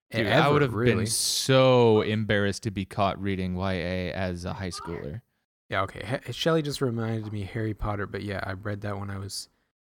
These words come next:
Speaker 1: you know, it's like second, third, fourth grade, that kind of stuff.
Speaker 2: I think this is
Speaker 1: I
Speaker 2: the first
Speaker 1: thi-
Speaker 2: time you've actually admitted to reading Harry Potter. I think you've always claimed that you haven't.
Speaker 1: No, I've, I've,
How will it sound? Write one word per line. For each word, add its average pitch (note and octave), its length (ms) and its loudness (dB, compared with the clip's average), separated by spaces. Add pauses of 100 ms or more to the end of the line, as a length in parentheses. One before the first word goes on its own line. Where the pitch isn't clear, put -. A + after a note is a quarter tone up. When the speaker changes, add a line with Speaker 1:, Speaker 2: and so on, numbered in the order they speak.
(120)
Speaker 1:
you F#2+ 100 -8
know, F#2+ 160 -10 (460)
it's - 120 -14
like G2+ 140 -6
second, G2+ 380 -4
third, G2 260 -6
fourth G#2+ 320 -10
grade, - 240 -10 (240)
that G2+ 140 -8
kind A2+ 140 -12
of A#2 80 -10
stuff. - 260 -10 (520)
Speaker 2:
I C#3 60 0
think A#3+ 140 0
this F#3+ 100 2
is B2+ 40 2
Speaker 1:
I - 20 2
Speaker 2:
the D3 60 2
first E3 100 2
Speaker 1:
thi- E3+ 60 2
Speaker 2:
time D3+ 100 2
you've C#3+ 120 2
actually C#3 340 2
admitted A#2+ 380 2
to A#2 160 0
reading A#2 300 2
Harry A2+ 260 4
Potter. A#2+ 340 4
I F#2+ 60 2
think D3 180 0
you've D3 140 4
always C3+ 240 4
claimed B2+ 360 2
that A2 80 -2
you G#2+ 140 -2
haven't. A#2 600 0 (420)
Speaker 1:
No, D#4 180 2
I've, E3 300 4
I've, E3+ 240 2